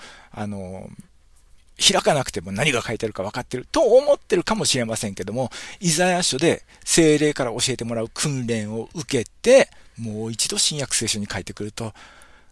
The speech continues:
こういう意味だったかっていうふうにね、驚く場面がいっぱいあります。それは本当に、あの、聖典だけではなく、この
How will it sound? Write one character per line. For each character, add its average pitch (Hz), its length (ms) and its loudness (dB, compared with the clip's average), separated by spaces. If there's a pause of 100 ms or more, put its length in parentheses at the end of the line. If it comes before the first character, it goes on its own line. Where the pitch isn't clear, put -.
(140)
こ - 280 -4
う - 20 -16
い 156 80 -10
う 151 100 -4
意 143 60 -4
味 135 120 -8
だ 135 80 -6
っ - 80 -12
た - 120 -4
か - 340 -4
っ - 40 -20 (180)
て - 100 -4
い 117 60 -4
う 107 40 -6
ふ 101 120 -6
う 107 60 -10
に 104 100 -10
ね、 117 160 -6 (120)
驚 123 360 -6
く 113 100 -14
場 107 140 -6
面 110 160 -10
が - 140 -12
い 165 80 -8
っ - 120 -10
ぱ 226 120 -10
い - 20 -8
あ - 20 -8
り 143 80 -10
ま 123 80 -8
す。 - 160 0
そ 117 100 -2
れ 104 60 -6
は 131 80 -6
本 165 160 -12
当 - 120 -12
に、 208 140 -4 (300)
あ 123 140 -4
の、 107 320 -6
聖 123 240 0
典 104 180 -6
だ 107 140 -4
け 113 100 -6
で 104 80 -4
は 98 140 -8
な 95 120 -12
く、 131 360 -6 (440)
こ 123 140 -8
の 117 300 -6